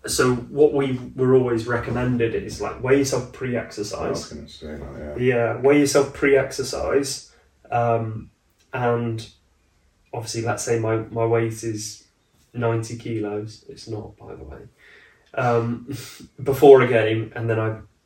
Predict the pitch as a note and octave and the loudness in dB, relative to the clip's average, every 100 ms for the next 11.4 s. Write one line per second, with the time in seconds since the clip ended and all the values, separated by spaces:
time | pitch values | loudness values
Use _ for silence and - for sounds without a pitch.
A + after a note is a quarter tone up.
0 | _ _ - _ - G#2+ - A#2 C#3 B2+ | _ _ -20 _ -6 -4 -4 -4 2 4
1 | A#2+ A2+ - _ _ _ _ _ _ - | 4 0 -4 _ _ _ _ _ _ -2
2 | - - B2 A#2 A2+ A#2+ A2+ A#2 A2 - | -2 2 4 6 6 4 4 2 -2 -2
3 | _ - B2 - - A#2+ A2 A#2 A#2+ - | _ -8 -8 -2 2 2 2 0 -2 -8
4 | - - - - - - - - _ _ | -20 -20 -20 -20 -20 -20 -20 -20 _ _
5 | _ - A#2+ A#2+ A#2 A2+ A#2+ A#2 A2+ A2 | _ -6 0 2 2 4 2 2 0 0
6 | A2 A#2+ A2+ A2 A2 - - - - - | -4 -2 0 0 -4 -12 -20 -20 -20 -8
7 | C3 A#2+ A#2 - A#2+ A2+ A2+ A2+ A2 A2+ | -4 -4 -6 -6 -4 -4 -4 -6 -8 -10
8 | - _ _ _ D#3+ - - - - A#2 | -12 _ _ _ -2 -2 -4 -14 -8 -6
9 | G#2+ G#2 A2 A2+ - - C3 - B2+ A2+ | 0 2 2 -2 -10 -6 -2 -2 -4 -2
10 | B2 A#2 - C#3 C3 C3+ A#2+ A2+ A2+ A#2 | -2 -2 -2 -2 -2 -4 2 2 4 2
11 | B2+ B2+ - - | 2 -4 -10 -18